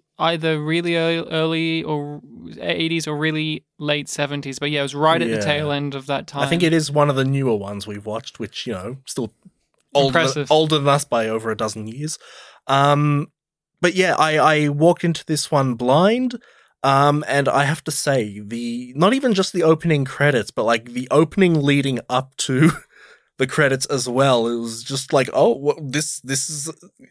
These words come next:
Speaker 2: really what I wanted," yeah. You, <laughs> the film opens with,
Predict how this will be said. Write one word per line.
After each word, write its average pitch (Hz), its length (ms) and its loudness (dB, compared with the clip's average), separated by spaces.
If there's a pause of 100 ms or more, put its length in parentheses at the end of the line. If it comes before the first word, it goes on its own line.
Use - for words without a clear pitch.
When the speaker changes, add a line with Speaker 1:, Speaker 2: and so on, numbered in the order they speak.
Speaker 2:
really 160 460 2
what 160 160 4
I 160 120 6
wanted," 135 540 2
yeah. 123 360 -2 (640)
You, 160 500 2
<laughs> - 500 -2
the 165 100 2
film 196 400 4
opens 151 540 2
with, 120 300 -2